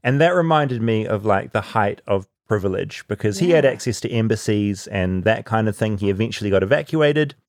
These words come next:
Speaker 1: That feels really,
Speaker 2: <sighs>
Speaker 1: really,
Speaker 2: Gross.
Speaker 1: really gross.
Speaker 2: Yeah. It is. It's just so, like, "Look at this thing that's happening over here that doesn't affect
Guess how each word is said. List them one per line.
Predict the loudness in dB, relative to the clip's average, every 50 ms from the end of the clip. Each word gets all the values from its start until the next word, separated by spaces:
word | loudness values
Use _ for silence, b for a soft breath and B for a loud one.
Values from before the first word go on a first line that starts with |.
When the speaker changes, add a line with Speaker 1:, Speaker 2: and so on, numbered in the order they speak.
| _ _
Speaker 1:
That | -8 -6 -4 2 2 2 2 2 -4
feels | -4 -2 2 2 2 2 2 2
really, | 2 2 4 2 2 -2 -4 -6 -14 _ _
Speaker 2:
<sighs> | -20 -18 -18 -18 _ _ -6
Speaker 1:
really, | -2 0 2 4 4 6 6 6 4 4 4 2 2 2 0
Speaker 2:
Gross. | 0 2
Speaker 1:
really | 2 2 2 2 0 0 -4 -6 -8 -14 -18 -20 _ _ _ _ -2
gross. | 2 2 2 2 2 -6 -8 -10 -8
Speaker 2:
Yeah. | -6 -6 -6 -6 -6 -6 -8 -8 -10 -14 -18 _ _ _ _ _ -12
It | -12 -10 -4
is. | -2 -2 0 0 -2
It's | -4 -6 -6 -6
just | -8 -8 -8 -6 -4
so, | -4 -2
like, | -2 -2 -2 -2
"Look | -2 -2 -2 -2 -6
at | -8 -6 -4
this | -6 -6 -6 -4
thing | -2 -2 0 0 2
that's | 2 0 0 -2 -2
happening | -2 0 0 0 -2 -4 -4 -4 -2
over | -2 -2 -2 -2 -4
here | -4 -2 -2 -2 0
that | 0 -2 -2 0
doesn't | 0 0 0 -2 -2 -4
affect | -4 -4 _ -2 -2 -2 -2 -4 _ -20 -20 -20